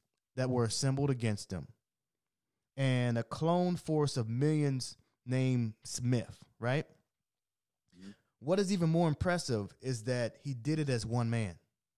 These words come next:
Speaker 1: Neo took them all down by himself. He was the one. Okay? Now, when we say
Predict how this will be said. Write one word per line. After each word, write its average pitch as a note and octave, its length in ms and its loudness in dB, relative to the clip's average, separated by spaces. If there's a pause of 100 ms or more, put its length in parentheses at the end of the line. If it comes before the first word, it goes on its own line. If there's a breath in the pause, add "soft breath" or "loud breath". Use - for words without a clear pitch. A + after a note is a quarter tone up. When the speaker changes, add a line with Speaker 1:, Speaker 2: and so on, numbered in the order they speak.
(1500)
Speaker 1:
Neo F#3 380 0
took G3 380 -6
them D3 260 -2
all C#3 340 -2
down A2 580 -2 (540)
by A#2+ 200 -2
himself. A#2 560 -2 (1400)
He D#3+ 140 2
was B2 300 2
the A2+ 80 2
one. G#2+ 280 -2 (1400)
Okay? B2+ 300 -4 (220 soft breath)
Now, C#3+ 300 -2 (840)
when D#3 160 -6
we G#3+ 120 -8
say E3 640 -4